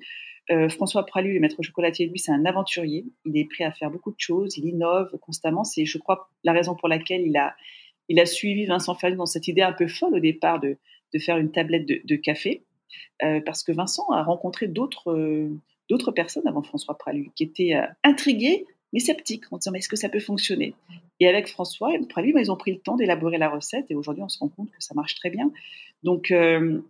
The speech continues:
donc voilà, et, et, et je te cache pas que j'ai aussi cette envie, là encore, de, de recréer des liens avec le Rwanda. Et, euh, non seulement les Bourbons du Rwanda font partie des, des, des meilleurs cafés, ceux qui dé-, qui dégagent le,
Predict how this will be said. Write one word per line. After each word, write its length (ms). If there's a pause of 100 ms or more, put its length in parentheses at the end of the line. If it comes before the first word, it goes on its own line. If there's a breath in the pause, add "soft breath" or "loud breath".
(340 loud breath)
donc 140
voilà, 300
et, 60
et, 320
et 60
je 100
te 60
cache 320
pas 120
que 120
j'ai 120
aussi 280
cette 240
envie, 260
là 100
encore, 380
de, 560 (320)
de 100
recréer 280
des 100
liens 180
avec 220
le 60
Rwanda. 420 (880)
Et, 220
euh, 500
non 140
seulement 260
les 120
Bourbons 340
du 100
Rwanda 360
font 140
partie 280
des, 340
des, 240 (240)
des 60
meilleurs 320
cafés, 340
ceux 100
qui 120
dé-, 140 (200)
qui 120
dégagent 340
le, 160